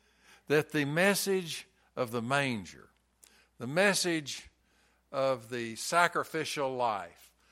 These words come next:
the sacrificial death, the death,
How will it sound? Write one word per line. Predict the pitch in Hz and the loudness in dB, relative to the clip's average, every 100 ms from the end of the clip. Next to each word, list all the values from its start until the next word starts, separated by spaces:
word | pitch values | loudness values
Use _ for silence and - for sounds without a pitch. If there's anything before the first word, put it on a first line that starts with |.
| _ _ _ _ - | _ _ _ _ -14
the | 107 104 | -12 -8
sacrificial | - 160 156 156 135 156 139 - 127 | -2 4 4 4 -4 -6 -6 -6 -8
death, | 113 120 98 80 - _ _ _ _ _ _ - | -6 -4 -4 -8 -16 _ _ _ _ _ _ -12
the | 110 | -8
death, | 110 104 151 151 113 90 | -8 -4 2 4 2 -2